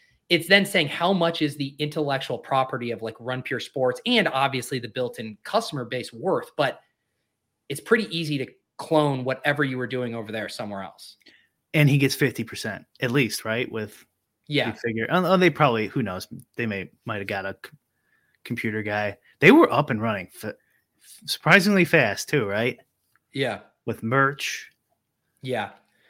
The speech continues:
Speaker 1: So
Speaker 2: Oh shit, they
Speaker 1: T-Tid
Speaker 2: gave that Randone's in. We forgot about that Randone's part owner, remember?
Speaker 1: Yeah. The T-Tid said, "Here's the personal stuff is so silly as both of them have a ton of money. Just figure it out."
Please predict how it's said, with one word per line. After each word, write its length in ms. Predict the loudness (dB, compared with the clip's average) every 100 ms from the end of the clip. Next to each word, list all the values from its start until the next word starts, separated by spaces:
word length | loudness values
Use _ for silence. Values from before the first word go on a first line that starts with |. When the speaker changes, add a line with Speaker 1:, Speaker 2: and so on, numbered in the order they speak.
| _ -20 -20 _ _ -16
Speaker 1:
So 400 | 2 4 4 0 -16 -4
Speaker 2:
Oh 140 | -2 2
shit, 220 | 4 6
they 160 | 6
Speaker 1:
T-Tid 20 | 6
Speaker 2:
gave 160 | 6
that 220 | 6 4 2
Randone's 520 | 2 4 4 2 2
in. 200 | -2 -4
We 120 | -6
forgot 280 | -6 -8 -8
about 200 | -8 -8
that 160 | -8 -6
Randone's 420 | -6 -4 -4 -6
part 280 | -8 -6 -4
owner, 180 | -6
remember? 420 | -8 -6 -4 -6 -8 _ _ _ _ _ _ _ _
Speaker 1:
Yeah. 420 | 0 4 4 0 -16 _ _ _ _ _ _ _ _ _ _ _ _ _ _
The 580 | -8 -4 -4 -4 -6 -10 _ _ _ _ -8
T-Tid 360 | -6 0 0
said, 200 | 2 0
"Here's 260 | 2 2 2
the 80 | -2
personal 320 | -2 -2 0
stuff 240 | 2 0
is 120 | 0
so 120 | 0 0
silly 320 | 2 2 2
as 80 | 2
both 160 | -2
of 60 | 0
them 140 | -2
have 160 | -2 -4
a 60 |
ton 220 | -6 -4 -2
of 60 |
money. 180 | -2 -2
Just 200 | -6 -6
figure 280 | -4 0 2
it 60 |
out." 320 | 4 4 2